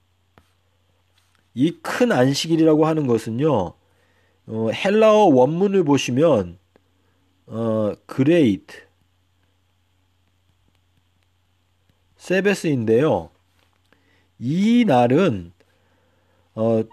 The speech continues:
토요일보다 더 그레이털 합니다. 그렇기 때문에 순환 주간에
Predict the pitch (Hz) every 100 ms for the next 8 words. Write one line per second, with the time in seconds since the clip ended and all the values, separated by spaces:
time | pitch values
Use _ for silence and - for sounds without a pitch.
0 | _ - - 240 240 240 240 185 180 180
1 | 190 190 - - 135 139 165 196 233 -
2 | _ _ _ _ _ _ _ _ _ _
3 | _ _ _ _ _ _ _ _ _ _
4 | _ _ _ _ _ _ - 143 220 226
5 | - 170 104 82 - _ _ _ _ _
6 | _ _ _ - 196 214 180 113 87 -
7 | _ _ - 170 202 196 190 180 208 240
8 | 262 - _ _ _ _ _ _ _ _
9 | _ _ - 220 233 226 - 139 165 160
10 | 135 143 131 90